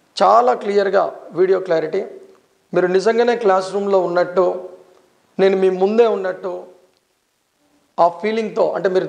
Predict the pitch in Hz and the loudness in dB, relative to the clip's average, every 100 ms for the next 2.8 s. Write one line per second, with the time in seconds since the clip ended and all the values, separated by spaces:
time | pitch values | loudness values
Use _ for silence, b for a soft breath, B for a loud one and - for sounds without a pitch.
0 | 147 202 202 220 226 196 185 196 202 208 | -2 2 2 2 -4 -2 0 0 0 0
1 | 196 185 185 - 190 175 180 190 170 165 | 0 -2 -2 -4 0 0 0 0 0 0
2 | 156 170 - 208 202 160 139 | -2 -4 -2 0 0 -2 -10